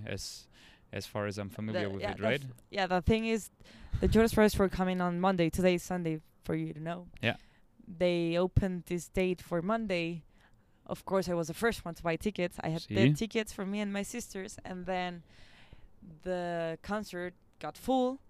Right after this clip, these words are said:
Speaker 2: so they opened another date on Sunday. So today there's gonna be another date, which I don't have tickets to go into.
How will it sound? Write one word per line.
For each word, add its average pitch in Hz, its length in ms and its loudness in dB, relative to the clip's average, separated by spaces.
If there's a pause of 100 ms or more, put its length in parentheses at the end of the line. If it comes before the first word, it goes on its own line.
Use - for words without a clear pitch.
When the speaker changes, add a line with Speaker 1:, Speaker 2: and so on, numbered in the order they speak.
(300)
Speaker 2:
so - 180 -6
they 165 240 -4
opened 208 440 -4
another 175 340 -6
date 165 300 -6
on 170 180 -8
Sunday. 160 480 -6
So 170 280 -8
today 196 380 -2
there's 180 220 -4
gonna 165 140 -8
be 160 100 -12
another 165 300 -8
date, 185 220 -4
which 165 160 -10
I 160 80 -6
don't 156 140 -8
have 160 140 -10
tickets - 380 -8
to - 100 -18
go 156 200 -6
into. 147 300 -12